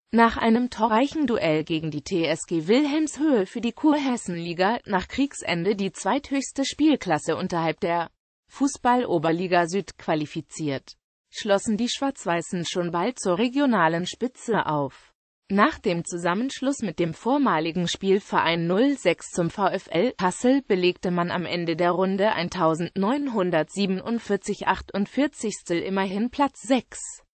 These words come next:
Im Anschluss daran kam es aber bereits wieder zur Trennung, woraufhin zwei Entscheidungsspiele über den Platz in der Landesliga entscheiden mussten.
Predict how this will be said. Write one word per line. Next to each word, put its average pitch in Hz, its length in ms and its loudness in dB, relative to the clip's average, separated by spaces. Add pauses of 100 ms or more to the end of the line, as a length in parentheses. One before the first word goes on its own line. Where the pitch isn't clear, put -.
(220)
Im 240 140 -2
Anschluss 196 520 -2
daran 143 480 -2 (300)
kam 214 200 2
es - 160 -4
aber 185 240 0
bereits 180 420 0
wieder 196 260 0
zur 240 220 -4
Trennung, 147 520 -2 (360)
woraufhin 196 640 0
zwei 247 280 2
Entscheidungsspiele 175 1080 0
über 180 260 2
den 196 200 2
Platz - 400 -4
in - 100 -2
der 226 140 2
Landesliga 233 640 2
entscheiden 160 500 -4
mussten. 147 540 -6